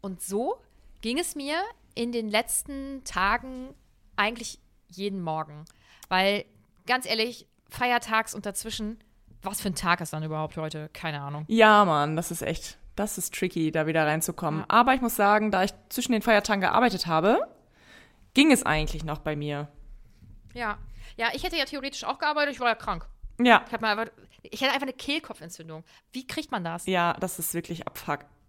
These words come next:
Speaker 2: Vor allem,
Speaker 1: Ah.
Speaker 2: also ich meine, das ist immer scheiße, aber vor allem
Speaker 1: Ja.
Speaker 2: an Weihnachten, weil du bist ja auch ein sehr familienbezogener Mensch, ist schon schade.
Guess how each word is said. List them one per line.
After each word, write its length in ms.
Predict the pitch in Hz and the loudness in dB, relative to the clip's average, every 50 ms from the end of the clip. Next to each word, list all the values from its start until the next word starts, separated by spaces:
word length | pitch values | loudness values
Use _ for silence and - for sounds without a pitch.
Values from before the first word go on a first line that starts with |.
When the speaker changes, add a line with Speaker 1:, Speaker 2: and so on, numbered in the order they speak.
| _ _ _ _ - | _ _ _ _ -20
Speaker 2:
Vor 180 | - - - - | -6 -2 2 4
allem, 260 | - 180 175 170 170 | 4 4 4 2 0
Speaker 1:
Ah. 120 | 170 175 180 | -2 0 2
Speaker 2:
also 140 | 175 185 196 | 2 2 2
ich 100 | 202 - | 2 2
meine, 120 | 214 202 180 | 2 0 0
das 80 | 156 - | -2 -6
ist 60 | - | -6
immer 160 | - 180 208 | -4 -4 -4
scheiße, 640 | - - 240 220 233 226 - 254 247 254 320 381 - - - - - - - - - - _ _ | 0 0 0 0 0 0 -2 -2 -2 -2 -2 -4 -8 -14 -20 -20 -20 -20 -20 -20 -20 -20 _ _
aber 160 | - 185 170 | -4 -4 -2
vor 200 | - - 175 - | 2 2 2 2
allem 120 | - 247 285 | 4 2 2
Speaker 1:
Ja. 60 | 262 | 2
Speaker 2:
an 260 | 233 233 226 220 196 | 2 2 0 2 4
Weihnachten, 480 | 214 220 277 294 - - - - 240 240 | 4 4 4 2 0 -2 -2 -2 0 2
weil 80 | 220 196 | 2 2
du 60 | 208 | 0
bist 140 | 180 208 - | -2 -4 -2
ja 60 | - - | -2 -2
auch 120 | 196 - | -2 -2
ein 60 | 196 | -4
sehr 140 | - 196 190 | -2 -2 -2
familienbezogener 1400 | - 190 185 190 202 202 190 190 185 175 175 175 175 175 175 170 - - - 175 - - 214 196 180 170 165 160 | -2 -2 -2 0 0 0 0 0 0 0 0 0 -2 -2 -4 -6 -8 -10 -10 -6 -2 0 0 0 0 -2 -2 -2
Mensch, 440 | 170 170 180 202 220 233 - - | -2 -2 -2 -2 -2 -2 -4 -4
ist 360 | - - 214 - - - - - | -4 -6 -6 -6 -4 -4 -2 -2
schon 220 | 208 190 190 190 | -2 -2 -2 -4
schade. 460 | - - 156 147 - - - - 170 | -4 -2 -2 -2 -2 -2 -4 -8 -8